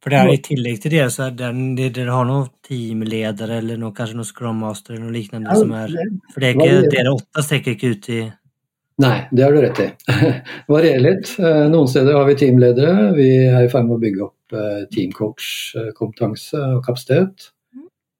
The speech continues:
Speaker 2: Og, eh, så er det en del team som begynner å bli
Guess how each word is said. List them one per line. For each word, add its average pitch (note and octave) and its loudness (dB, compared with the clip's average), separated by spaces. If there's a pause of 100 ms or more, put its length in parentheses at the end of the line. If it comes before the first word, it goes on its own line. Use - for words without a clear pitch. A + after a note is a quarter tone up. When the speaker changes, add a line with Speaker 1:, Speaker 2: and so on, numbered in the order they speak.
(320)
Speaker 2:
Og, A#2 0 (420)
eh, B2 -8 (100)
så - -2
er G2+ -2
det G#2 -4 (1000)
en C3 2
del G2+ -2
team A#2 0
som B2+ 0
begynner G#2 0
å A#2 0
bli F#2 -4